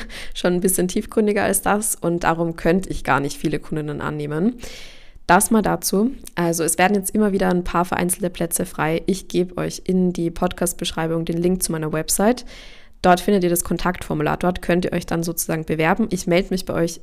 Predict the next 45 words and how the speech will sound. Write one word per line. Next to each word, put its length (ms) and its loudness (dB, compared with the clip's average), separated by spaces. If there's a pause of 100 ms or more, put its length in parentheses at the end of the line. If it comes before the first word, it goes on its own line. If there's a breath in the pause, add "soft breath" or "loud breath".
(120)
immer 260 4
auf 180 -4
WhatsApp 420 -2 (380)
und 240 2
wir 120 4
vereinbaren 400 0
uns 180 -4
einen 80 -4
Termin 300 0
fürs 180 -6
Erstgespräch 500 -2
und 80 -4
ihr 60 -4
bekommt 340 -6
schon 100 -4
mal 120 -4
ein 80 -4
paar 200 -4
erste 260 -4
Infos 420 0 (440 loud breath)
im 160 8
Erstgespräch. 520 0
Das 140 -6
ist 180 -2
auch 140 -8
komplett 340 2
kostenlos. 500 -2
Geht's 200 -2
darum, 240 -2
dass 180 -6
wir 100 -2
uns 140 -4
kennenlernen, 640 0 (540 loud breath)
das 180 4
Coaching 340 2
besprechen, 760 0
besprechen, 580 -2
wie 180 0
wir 80 0
das 160 0
so 80 -2
ein 120 -4
bisschen 260 -2
gemeinsam 400 -2
angehen, 640 0